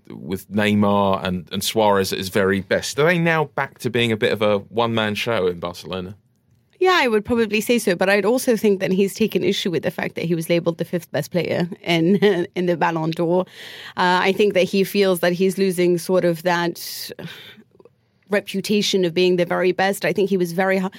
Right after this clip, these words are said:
Speaker 2: he felt really hard done by, and Ronaldo's winning all these plaudits at the moment for changing clubs and finding a new challenge. So he's playing lights out. And when you're playing lights out and you're clutch for the team, as, as he has been on very,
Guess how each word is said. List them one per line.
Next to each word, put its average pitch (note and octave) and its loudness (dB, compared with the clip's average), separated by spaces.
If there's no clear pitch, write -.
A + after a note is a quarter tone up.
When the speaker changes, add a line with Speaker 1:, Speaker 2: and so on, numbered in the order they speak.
Speaker 2:
he - -6
felt A3 0
really G3+ 2
hard F#3+ 0
done F#3+ 2
by, F#3 0
and F3+ 2
Ronaldo's F#3+ 0
winning F#3 2
all F3+ 2
these F3+ -4
plaudits G3+ 0
at E3 -8
the F3 -2
moment F3 0
for - -12
changing D#3+ -2
clubs G3+ -2
and F3 2
finding E3+ 2
a E3 0
new E3+ 2
challenge. G#3+ 0
So A#3+ 0
he's A#3+ -2
playing D4 0
lights C#4 -2
out. - -4
And G3 2
when G3 2
you're F#3+ 4
playing G3 2
lights F3+ -2
out A3+ 2
and F#3+ 2
you're F3 2
clutch - -4
for F#3+ -2
the F3 0
team, F#3 2
as, E3+ -4
as G3+ 2
he G#3 2
has G3+ 0
been F3+ 0
on E3+ 0
very, E3+ 0